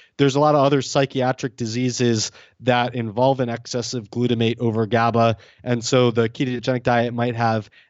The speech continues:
applicable, applicability there. Um, but, you know, there, there may be a lot of people who don't have too much glutamate and don't have enough gaba,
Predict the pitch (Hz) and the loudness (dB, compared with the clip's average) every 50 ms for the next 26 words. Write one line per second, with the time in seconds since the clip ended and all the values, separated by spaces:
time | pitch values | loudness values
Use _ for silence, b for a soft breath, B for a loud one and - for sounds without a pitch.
0 | b - 131 127 - - 120 113 127 117 120 123 123 120 120 _ - 120 120 120 | b -2 -2 -2 -2 -2 -6 -6 -4 -2 -2 -2 -2 -4 -8 _ -6 -4 -4 -2
1 | 120 131 123 - - 120 110 123 120 117 117 113 110 107 104 117 139 156 143 127 | -2 -4 -6 -6 -8 -4 -2 -2 0 0 0 -2 -2 -2 0 2 2 2 4 2
2 | 117 117 110 B B B B B B 127 127 123 123 117 117 117 113 - _ - | 2 0 -4 B B B B B B 0 2 2 2 0 -2 -6 -10 -14 _ -6
3 | 123 160 160 165 180 202 208 165 139 135 131 - _ 123 143 143 147 147 135 _ | 0 0 0 0 0 0 2 2 2 2 0 -4 _ _ -4 -2 -2 -2 -4 _
4 | - 143 143 151 156 156 160 156 139 143 143 143 139 - 156 147 - 147 139 135 | -4 -2 0 0 0 0 0 2 2 2 2 0 0 -2 -6 -6 -4 -4 0 0
5 | 139 151 165 151 135 - - 123 120 113 - _ 127 127 123 120 117 117 113 113 | 0 0 0 -2 -4 -4 -8 -10 -10 -10 -12 _ -6 -6 -4 -4 -4 -4 -4 -6
6 | 110 113 127 135 139 131 120 120 117 113 - _ 123 117 113 110 110 110 107 | -2 0 0 2 2 0 0 -2 -4 -6 -6 _ -4 -4 -2 0 0 0 -2